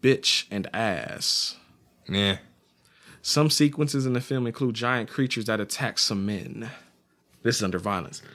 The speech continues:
Speaker 1: Moderate and frequent stylized fantasy, martial arts, sword fights, and shootouts, all including no blood.
Speaker 2: Mm.
Speaker 1: And there is no sex or nudity in the movie at all. So there,
Speaker 2: I think I'm fine.
Speaker 1: there you go. It sounds like you
Speaker 2: I'm fine.
Speaker 1: be good,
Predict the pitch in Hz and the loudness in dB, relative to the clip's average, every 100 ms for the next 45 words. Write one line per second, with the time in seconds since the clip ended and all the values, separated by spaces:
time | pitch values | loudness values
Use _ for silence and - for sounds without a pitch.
0 | - - 117 113 143 185 190 - 127 - | -20 -20 -10 0 2 4 4 2 -6 -2
1 | 151 156 151 143 - 143 156 151 147 135 | -2 0 -4 -6 -4 0 0 2 0 -2
2 | - 139 143 147 135 127 127 131 101 123 | 0 2 2 -2 -2 0 0 0 -2 0
3 | - - 135 127 127 127 - 101 - 127 | 0 0 0 0 2 0 0 0 0 2
4 | 117 107 - 131 135 120 143 127 104 95 | 2 2 2 2 2 0 2 2 2 2
5 | 117 117 113 87 - 147 - _ _ _ | 2 2 0 -2 -8 -16 -18 _ _ _
6 | _ _ _ _ _ _ _ 92 98 101 | _ _ _ _ _ _ _ -6 -2 2
7 | 101 87 101 104 - 107 - 85 101 104 | 2 2 0 2 2 4 2 2 0 2
8 | 104 95 87 107 104 85 80 71 95 - | 2 4 2 2 2 0 -2 -6 -8 -8
9 | 143 - - 139 - - - - - - | -8 -6 -8 -14 -18 -20 -20 -20 -20 -20
10 | _ - - 92 92 101 92 107 95 95 | _ -20 -8 -4 -2 0 0 0 -2 -2
11 | 95 98 98 92 98 - 214 214 156 113 | -2 0 -2 -4 -4 0 2 4 2 0
12 | 113 95 82 - 117 95 101 85 | 0 -4 -6 0 2 4 2 0